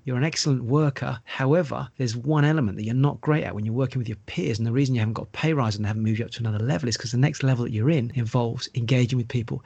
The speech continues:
doing small business presentations, going out to meet clients. And what it appears to me that you're not present with people when you're fully face to face with them. And then I'd have to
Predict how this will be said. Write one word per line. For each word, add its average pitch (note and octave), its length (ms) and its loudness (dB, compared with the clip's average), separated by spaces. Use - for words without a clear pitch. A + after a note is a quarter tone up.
doing C3 220 4
small C3 220 0
business A2+ 280 -2
presentations, A#2 580 -2
going A#2 220 0
out A#2 120 -2
to A#2+ 80 -4
meet A2 160 -4
clients. C#3 520 0
And A#2 100 -4
what B2+ 120 2
it - 60 -4
appears - 360 -2
to A#2+ 80 -2
me B2+ 340 2
that C3+ 100 -4
you're D3+ 100 6
not C3+ 160 2
present D#3+ 320 2
with G#2+ 140 -4
people A#2 320 -2
when A2+ 120 2
you're A2 120 2
fully B2+ 380 0
face A2+ 340 -2
to A2+ 40 0
face D3+ 340 0
with G#2 100 0
them. G#2+ 260 -2
And B2+ 280 2
then E3 140 6
I'd D3 120 4
have B2 160 0
to - 20 -2